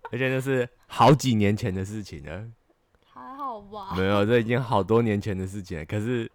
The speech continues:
Speaker 1: 他的腰呢，就这样子一路下来没有好过了，现在腰都非常的脆弱。我三不五时都要好好护着他的腰。
Speaker 2: 这样有个好处，重物永远都不需要我搬，爬楼梯什么，对面那一只搬。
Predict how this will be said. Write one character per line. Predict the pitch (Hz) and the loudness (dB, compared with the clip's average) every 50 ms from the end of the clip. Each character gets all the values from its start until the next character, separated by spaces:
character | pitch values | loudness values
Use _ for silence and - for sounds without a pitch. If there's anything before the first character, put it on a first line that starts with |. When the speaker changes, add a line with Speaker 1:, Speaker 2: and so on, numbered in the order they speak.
| _ | _
Speaker 1:
他 | _ 143 139 131 | _ 0 0 0
的 | 127 120 | 0 -2
腰 | 110 104 104 101 104 107 | 0 2 2 2 2 2
呢， | 110 101 92 | 0 -2 -4
就 | 90 104 104 | -4 -4 -6
这 | 95 98 104 | -4 -4 -4
样 | 104 107 107 | -4 -4 -8
子 | - - 87 87 82 82 85 95 - _ _ | -8 -10 -12 -12 -10 -12 -12 -14 -18 _ _
一 | - 95 104 | -6 -6 -2
路 | 104 123 131 123 | -2 0 -2 -2
下 | - - 123 120 98 | -2 -2 -2 -2 -2
来 | 90 80 80 80 | -2 -4 -6 -6
没 | 85 90 92 | -6 -6 -4
有 | 98 101 110 | -2 -2 -2
好 | 120 107 92 73 76 | -2 -4 -6 -8 -8
过 | - - 98 90 85 80 | -8 -6 -4 -4 -2 -4
了， | 82 - 139 | -4 -6 -8
现 | 127 - 135 127 123 | -4 0 0 2 2
在 | 123 117 107 107 | 2 2 0 0
腰 | 101 107 101 101 | 0 -2 -2 -2
都 | 101 110 107 110 | -2 -2 -2 -2
非 | 107 107 101 104 | -2 -2 -2 -2
常 | 107 85 | -4 -6
的 | 80 85 | -8 -8
脆 | 87 - - 107 90 78 | -8 -8 -6 -6 -6 -4
弱。 | 87 90 - - | -4 -6 -6 -4
我 | 87 98 - | -4 -4 0
三 | - 120 120 127 | 0 0 0 0
不 | 120 127 123 | -2 -4 -4
五 | 107 101 | -4 -6
时 | 98 - 90 90 | -8 -8 -8 -6
都 | 90 98 | -4 -2
要 | 95 101 104 107 107 104 - - - - - _ _ _ | 0 2 2 2 0 -2 -6 -20 -20 -20 -20 _ _ _
好 | - 113 123 | 4 4 4
好 | 143 120 104 | 6 4 2
护 | 101 - 139 123 | 2 0 -2 -2
着 | 101 110 107 | 0 0 2
他 | 104 123 104 | 2 2 2
的 | 107 104 95 | 0 0 -2
腰。 | 85 92 90 87 90 101 113 - - - - - - _ _ _ _ _ _ | -2 -2 -2 -2 -4 -4 -8 -10 -12 -14 -14 -14 -20 _ _ _ _ _ _
Speaker 2:
这 | _ - | _ -2
样 | 311 339 370 330 | 0 2 2 2
有 | 233 196 | 0 0
个 | 190 202 208 190 | -2 -6 -8 -8
好 | - 208 190 175 | -8 -10 -10 -10
处， | 180 - - - 254 110 98 98 _ _ | -10 -16 -12 -10 -8 -8 -8 -12 _ _
重 | - 214 262 269 254 233 | 2 2 2 2 2 -2
物 | 254 262 240 220 | -2 0 2 2
永 | 202 175 190 202 | 2 2 2 2
远 | 196 175 180 | 0 0 0
都 | 190 190 208 | 0 0 0
不 | 202 185 202 220 | 0 -2 -4 -4
需 | 214 196 | -2 -2
要 | 196 190 185 185 185 | 0 0 0 0 0
我 | 170 131 117 104 - | -4 -6 -8 -12 -12
搬， | _ 135 - 78 196 220 _ _ _ _ | _ -14 -14 -14 -14 -20 _ _ _ _
爬 | 277 247 196 202 202 | 2 2 4 4 2
楼 | 202 208 | 2 0
梯 | 214 208 277 247 240 | -2 -4 -4 -4 -4
什 | 226 - 190 | -4 -6 -6
么， | 175 170 156 - - 117 - _ _ _ _ | -6 -6 -8 -8 -10 -12 -12 _ _ _ _
对 | 427 427 403 | 0 0 2
面 | 403 427 415 392 | 2 0 0 0
那 | 427 392 415 | 0 0 0
一 | 415 | -2
只 | - 392 349 359 403 427 | -4 -6 -4 -4 -4 -2
搬。 | - 320 349 | -2 -2 -2